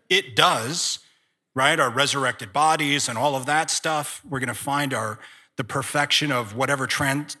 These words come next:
transformation we will undergo. We'll find that in heaven. But it begins now. It begins with God's grace now, with baptism, with the sacraments. So what I invite you to do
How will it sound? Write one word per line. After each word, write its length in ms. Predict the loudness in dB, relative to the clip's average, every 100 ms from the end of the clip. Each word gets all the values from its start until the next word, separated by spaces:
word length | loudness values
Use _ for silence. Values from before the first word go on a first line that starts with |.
| -6
transformation 800 | -2 0 0 0 0 0 0 -2
we 100 | -4
will 220 | -4 -4
undergo. 380 | -4 -4 -2 -2
We'll 160 | -2
find 340 | -2 2 2 2
that 100 | 0
in 120 | -2
heaven. 320 | -10 -12 -18 _ _ _ -20 -12 2
But 120 | 2
it 80 | 2
begins 500 | 2 2 2 0 2
now. 560 | 2 2 -2 -6 -12 -20 _ _ _ _ _ _ _ _ _ _
It 80 | -4
begins 420 | 0 2 2 2
with 220 | 0 -2
God's 360 | 0 0 0 -2
grace 500 | -2 -4 -2 -4 -6 -4
now, 460 | -4 -2 -4 -8 -18 _ _ -6
with 240 | -6 -2
baptism, 720 | -2 -2 -4 -8 -8 -8 -10 -14 _ _
with 180 | -10 -6
the 80 | -4
sacraments. 800 | -2 -2 -6 -8 -16 -14 -14 -14 -12
So 140 | -6
what 80 | -2
I 60 |
invite 440 | -2 -2 -2 0 -2
you 60 | -4
to 80 |
do 380 | -6 -8 -10 -14